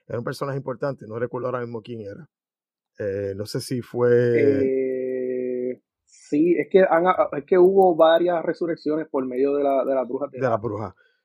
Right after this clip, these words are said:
Speaker 2: Este, yo no creo que sea una resurrección tampoco. Yo pienso que ellos simplemente se están inspirando en la novela y que
Speaker 1: Pero
Speaker 2: lo están adaptando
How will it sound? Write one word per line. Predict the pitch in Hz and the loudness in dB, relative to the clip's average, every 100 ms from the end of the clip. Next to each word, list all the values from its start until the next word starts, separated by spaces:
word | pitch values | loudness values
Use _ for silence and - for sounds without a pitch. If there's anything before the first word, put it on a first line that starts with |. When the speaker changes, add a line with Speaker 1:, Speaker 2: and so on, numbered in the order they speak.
| _ | _
Speaker 2:
Este, | 135 - - 135 127 117 110 _ _ _ | -2 -2 0 2 4 0 -2 _ _ _
yo | 120 175 | 2 6
no | 262 277 | 6 6
creo | 240 233 | 4 4
que | 220 | 0
sea | 208 | 2
una | 202 | 2
resurrección | 196 190 190 175 - 170 | 2 0 0 0 0 0
tampoco. | 160 139 - 123 117 113 | 2 2 0 -4 -4 -2
Yo | 143 | 0
pienso | 170 190 196 185 | 2 2 0 0
que | 175 | 2
ellos | 175 175 | 2 2
simplemente | 185 175 175 185 190 - 170 | -2 -6 -6 -6 -6 -2 0
se | - 143 | 0 -6
están | - - 151 170 | -6 0 2 2
inspirando | 180 175 - - 165 175 175 165 143 139 - _ _ _ - | -2 -4 -4 0 4 4 4 0 0 0 -4 _ _ _ -2
en | 151 143 139 139 139 _ _ _ _ | 2 4 2 2 -2 _ _ _ _
la | - 147 143 | 2 4 4
novela | 139 190 233 165 170 208 _ _ _ | 4 4 6 4 2 -4 _ _ _
y | 160 147 | 0 2
que | 135 | 4
Speaker 1:
Pero | 196 196 | 4 4
Speaker 2:
lo | |
están | 170 143 | 2 4
adaptando | 156 175 - 220 220 185 170 | 6 6 4 0 0 -4 -4